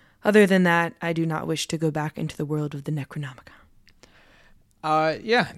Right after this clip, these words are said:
Speaker 2: it, it, it's, it's a, it's what you want out of a sequel. It's kinda like when you, when your favorite band releases a new album, you want it to be close enough to what made you like that band's music in the first place, but not so far away from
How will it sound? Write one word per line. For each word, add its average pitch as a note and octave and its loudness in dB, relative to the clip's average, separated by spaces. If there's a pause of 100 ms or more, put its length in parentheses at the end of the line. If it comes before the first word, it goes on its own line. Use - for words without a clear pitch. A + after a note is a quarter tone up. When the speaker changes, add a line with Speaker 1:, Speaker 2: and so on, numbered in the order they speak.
Speaker 2:
it, D#3+ 2
it, F#3+ -8
it's, F#3+ 6
it's F#3 0
a, F3 2 (360)
it's F3+ 0
what G3 4
you A3 2
want F#3 4
out E3+ 4
of E3 2
a E3 0
sequel. D#3+ 2
It's F3+ -4
kinda G#3 2
like G#3+ -2
when G3 2
you, D#3+ 2
when D3+ -2
your C3+ 0
favorite C3+ 2
band A#2+ 0
releases A2+ -2
a A2+ -2
new A2+ 0
album, A2+ 2
you C3 2
want B2+ 2
it C#3 -6
to B2 0
be A#2 0 (800)
close D#3 4
enough C3 0
to A#2+ -2 (140)
what C3 -2
made C3 -4
you A#2+ 0
like A2+ -2 (100)
that B2 0
band's A#2+ -2
music A#2 0
in A2+ -4
the G#2 -8
first B2 -4
place, E3 0
but A#2 -4
not A#2 0
so B2+ 2
far B2 0
away A#2 -2
from A2 -4